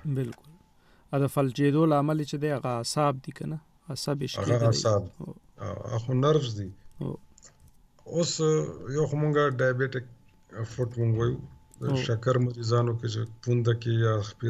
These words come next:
Speaker 2: تلي کې زخم پیدا شي، نو هغه ډېر خطرناک کیدی شي.
Speaker 1: او.
Speaker 2: نو دوی اوس دا پته نشته، کیدی شي خو دا دې نه کي که د دې ذیابیطس وي، شکر وي، شکر زیات وي، دې ته اړو پته هم نه وي.
Speaker 1: او.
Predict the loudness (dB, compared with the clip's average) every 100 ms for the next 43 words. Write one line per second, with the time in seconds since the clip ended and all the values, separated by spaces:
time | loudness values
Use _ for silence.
0 | 0 0 0 0 0 2 2 0 0 2
1 | 0 0 -2 0 0 0 -2 -2 0 0
2 | 0 -2 -4 -2 -4 -6 -8 -12 -18 -6
3 | -4 -4 -10 _ -20 -20 -20 _ _ _
4 | -6 0 2 4 4 4 4 2 0 0
5 | 0 -2 -6 -4 -2 -2 -2 -4 -4 -2
6 | 0 0 -2 -2 -8 -10 -20 _ _ -2
7 | 2 2 2 2 2 0 -4 -8 -6 -6
8 | -4 -6 -4 0 4 4 4 2 2 0
9 | 0 0 0 0 2 4 4 0 0 -4
10 | 0 0 2 0 2 -2 -2 -2 -4 -2
11 | -4 -2 0 2 0 -2 -6 _ -4 -2
12 | -2